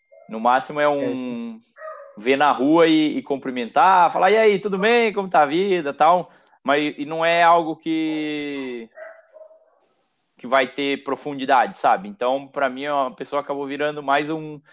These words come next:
Speaker 1: amigo do passado um colega atual.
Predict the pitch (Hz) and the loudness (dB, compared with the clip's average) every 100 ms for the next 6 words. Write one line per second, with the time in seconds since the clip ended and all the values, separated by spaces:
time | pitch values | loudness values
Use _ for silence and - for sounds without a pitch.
0 | _ - 120 131 143 143 139 151 - - | _ -4 -2 -2 -2 -2 0 -2 0 0
1 | 135 143 156 226 - _ _ _ _ _ | 2 2 -2 -6 -10 _ _ _ _ _
2 | _ _ - 127 135 139 160 147 139 127 | _ _ -6 -2 -2 0 2 4 6 6
3 | 123 131 143 123 107 | 4 2 4 4 4